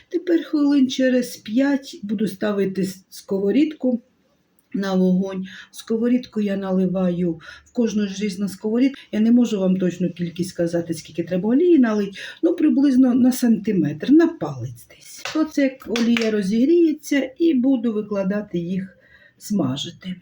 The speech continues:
І ось так я їх обсмажую, дівчатка, стараюсь постійно крутити їх в сковорідці.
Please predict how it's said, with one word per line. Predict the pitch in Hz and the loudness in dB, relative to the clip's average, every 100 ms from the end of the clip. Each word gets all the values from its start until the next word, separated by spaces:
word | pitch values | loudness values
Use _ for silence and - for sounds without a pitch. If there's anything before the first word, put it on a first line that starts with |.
| - | -4
І | 302 | -2
ось | 277 226 - | 0 -2 -4
так | - 220 214 202 | -6 -4 -4 -4
я | |
їх | 190 185 185 175 | -2 -2 -2 -6
обсмажую, | - - 247 294 262 247 233 | -8 -2 2 2 2 0 -2
дівчатка, | 226 226 - 214 - - | -4 -6 -6 -10 -10 -14
стараюсь | - 214 214 208 - | -10 -6 -4 -4 -6
постійно | - 185 - 262 247 202 | -8 -10 -4 2 2 2
крутити | - 185 - 214 - 190 | -2 -6 -4 -4 -4 -10
їх | - | -12
в | |
сковорідці. | - 196 190 190 160 123 - - 170 | -10 -4 0 2 0 -4 -14 -12 -12